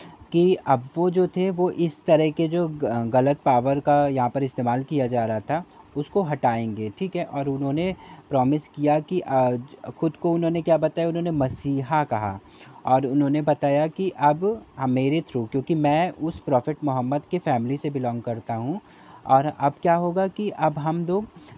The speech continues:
मिलके उम्मैयद को remove करेंगे, ठीक है। तो अब इस time पर जो,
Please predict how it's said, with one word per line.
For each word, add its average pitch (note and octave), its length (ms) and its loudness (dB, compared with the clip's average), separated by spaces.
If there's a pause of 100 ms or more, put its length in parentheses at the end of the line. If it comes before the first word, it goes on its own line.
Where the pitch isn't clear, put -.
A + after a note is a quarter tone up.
मिलके D#3+ 340 2
उम्मैयद C#3+ 520 2
को B3 320 -2 (260)
remove C3+ 400 2
करेंगे, G#2 520 0 (220)
ठीक A3+ 160 -4
है। G3+ 120 -2 (460)
तो F3+ 100 2
अब E3+ 320 2
इस G3 320 -6
time D3+ 300 2
पर F#3 260 2
जो, F3 320 -2